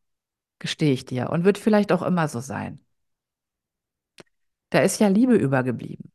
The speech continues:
Und das darfst du auch. Du darfst lieben und trotzdem gehen. Und du darfst auch vermissen. Das ist absolut in Ordnung.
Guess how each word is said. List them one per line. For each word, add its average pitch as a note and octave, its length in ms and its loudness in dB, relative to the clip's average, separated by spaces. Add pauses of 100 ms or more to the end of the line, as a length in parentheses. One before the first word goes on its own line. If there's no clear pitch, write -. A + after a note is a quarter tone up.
(220)
Und D#3 120 -2
das D#3+ 140 -2
darfst B3+ 320 2
du C4 80 8
auch. A2 240 2
Du - 100 -6
darfst B2+ 300 0
lieben G3 260 0
und F3 140 0
trotzdem F3+ 500 -2
gehen. A2 280 -8
Und D#3+ 120 -4
du D#3 60 2
darfst F#3 260 2
auch G3 80 0
vermissen. G3 540 2
Das - 160 -4
ist - 340 -10
absolut F#3+ 440 -2
in E3 60 -2
Ordnung. G2 420 -4